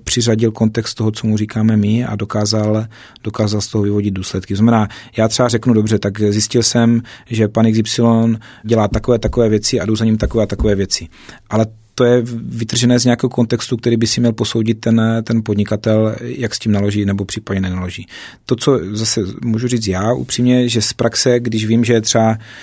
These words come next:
určitý člověk dělá to či ono, nebo má za sebou to či ono, tak je tam dost velká pravděpodobnost, že to úplně nemusí být, když to řeknu takhle, eh, dobré pro tu firmu a bylo by dobré se na to buď víc do hloubky zaměřit a řešit to,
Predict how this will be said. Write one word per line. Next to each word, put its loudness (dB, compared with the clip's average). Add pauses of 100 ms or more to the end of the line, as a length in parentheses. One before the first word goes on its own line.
(140)
určitý -6
člověk 0
dělá 2
to -4
či -4
ono, 2
nebo 2
má 2
za -4
sebou -2
to -6
či -6
ono, 0 (280)
tak -2
je 0
tam 0
dost 0
velká 0
pravděpodobnost, 0
že 2
to -6
úplně 0 (160)
nemusí 0
být, 2 (160)
když -8
to -4
řeknu -2
takhle, 0
eh, -6 (140)
dobré 0
pro 0
tu -2
firmu 2 (340)
a -8
bylo 0
by 0
dobré 0
se -2
na 0
to -6
buď -4
víc 0
do 4
hloubky 2
zaměřit 0
a -4
řešit -4
to, -2